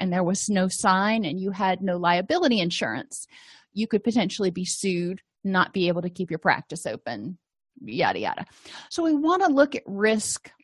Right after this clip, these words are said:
kind of globally. And then you're gonna decide from that perspective,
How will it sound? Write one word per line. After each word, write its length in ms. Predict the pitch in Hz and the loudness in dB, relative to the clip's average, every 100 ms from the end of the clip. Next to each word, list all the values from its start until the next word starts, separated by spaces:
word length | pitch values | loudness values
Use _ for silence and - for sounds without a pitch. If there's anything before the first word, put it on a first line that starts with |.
| - | -6
kind 220 | 240 208 | 0 0
of 80 | 190 | 0
globally. 600 | 160 175 175 165 147 196 - - - | 4 4 6 2 0 -2 -8 -20 2
And 180 | 285 277 | 6 8
then 160 | 349 370 | 8 4
you're 120 | 320 | 4
gonna 200 | 294 262 | 4 4
decide 580 | 208 - 254 220 214 - | 0 0 4 4 2 0
from 180 | 196 | 0
that 260 | 208 233 - | 4 4 2
perspective, 720 | 240 - - 180 - 185 175 | -2 -2 0 -2 0 2 2